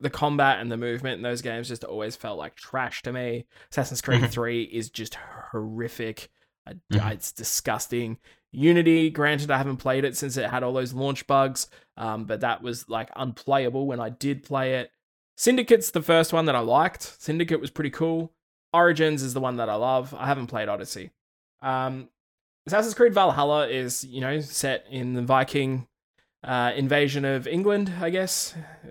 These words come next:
Speaker 1: if you wanna call it an invasion. Um, it's about a clan moving over from Norway and trying to set up shop in,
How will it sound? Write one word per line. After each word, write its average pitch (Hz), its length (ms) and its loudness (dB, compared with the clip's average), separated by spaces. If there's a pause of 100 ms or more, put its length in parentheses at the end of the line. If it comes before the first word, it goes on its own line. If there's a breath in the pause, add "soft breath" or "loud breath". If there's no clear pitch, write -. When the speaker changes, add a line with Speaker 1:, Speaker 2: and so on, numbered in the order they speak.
(340)
Speaker 1:
if 131 160 -10
you 139 60 -4
wanna 139 120 -2
call 151 200 0
it 151 60 -2
an 151 40 -2
invasion. 156 520 2 (340 soft breath)
Um, 123 360 -6
it's 139 120 -8
about 135 320 4
a 117 40 -6
clan 143 420 -2
moving 139 220 -2
over 139 160 0
from 135 180 -6
Norway 139 480 2
and 131 120 -4
trying 135 220 -2
to 135 60 -4
set 131 160 -2
up 123 100 -2
shop 135 320 -4
in, 120 380 -8